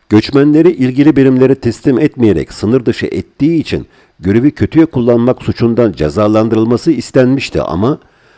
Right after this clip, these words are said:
mahkeme bu konuda hüküm kurmadı. Beraat eden Üsteğmen Bekir Serdar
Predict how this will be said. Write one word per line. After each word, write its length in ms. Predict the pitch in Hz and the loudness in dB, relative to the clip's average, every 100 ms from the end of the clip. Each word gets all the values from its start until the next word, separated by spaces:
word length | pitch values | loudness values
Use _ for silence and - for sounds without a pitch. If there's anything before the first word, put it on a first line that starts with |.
| _ | _
mahkeme 500 | 95 101 - 113 117 | -6 -6 -4 -4 -4
bu 60 | 123 | -6
konuda 320 | - 95 95 | -4 -2 0
hüküm 320 | 101 104 135 | -2 -2 -2
kurmadı. 480 | 156 160 143 80 - _ _ _ _ 78 | 0 2 2 0 -6 _ _ _ _ -6
Beraat 320 | 85 110 120 | -2 -2 -2
eden 300 | 90 76 - _ - | -4 -4 -8 _ -14
Üsteğmen 520 | - 110 82 76 71 | -6 -4 -2 -4 -6
Bekir 220 | - 85 | -8 -8
Serdar 500 | - 95 80 73 | -6 -6 -4 -6